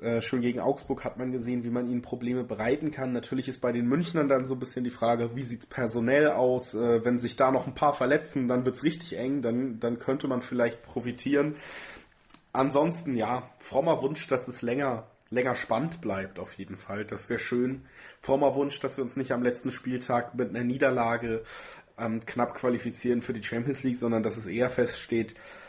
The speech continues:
Aber Meisterschaft ist jetzt, sagen wir, ist noch ganz weit weg. Und gut, wünschenswert wär's, wenn Bayern schon eine Verkauf-, äh, Einkaufsoffensive für nächstes Jahr ankündigt, sollte man vielleicht dieses Jahr zuschlagen,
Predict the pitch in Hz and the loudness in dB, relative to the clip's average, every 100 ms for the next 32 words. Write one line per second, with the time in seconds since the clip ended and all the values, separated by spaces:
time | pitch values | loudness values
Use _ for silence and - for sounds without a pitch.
0 | - - _ _ _ _ _ _ 98 110 | -20 -20 _ _ _ _ _ _ 0 2
1 | 113 110 110 101 - - 98 120 147 143 | 6 6 4 0 -6 -10 -2 4 4 4
2 | 120 - 110 - - - 113 - - - | 0 0 -6 -6 -10 -8 -8 -10 -12 -16
3 | - 120 117 113 98 151 135 - 127 131 | -4 2 2 2 0 2 2 2 2 2
4 | - 113 110 131 - - - - - - | 4 4 4 2 2 -8 -20 -20 -20 -20
5 | - _ - 113 110 104 101 - - - | -20 _ -10 -6 -4 -6 -8 -12 -16 -20
6 | - - _ _ _ _ - - - - | -20 -20 _ _ _ _ -12 -12 -12 -16
7 | - - - - 117 151 185 - 139 131 | -6 -4 -4 -8 2 4 4 0 2 2
8 | 113 127 127 - - 117 107 113 120 117 | 4 4 4 -2 -4 0 4 6 6 4
9 | - 120 110 120 120 120 - 117 117 113 | 2 2 2 2 4 4 2 2 2 4
10 | 123 123 123 - 110 120 113 110 - 113 | 2 2 2 2 -2 -2 -2 -4 0 0
11 | 107 - 117 107 107 117 107 - - - | 0 2 2 4 0 -2 -2 -6 -10 -16
12 | - - - 120 117 120 117 120 117 - | -14 -16 -2 4 4 6 2 6 4 4
13 | 123 123 127 113 - 127 - 123 113 120 | 0 2 4 4 2 -2 4 6 6 4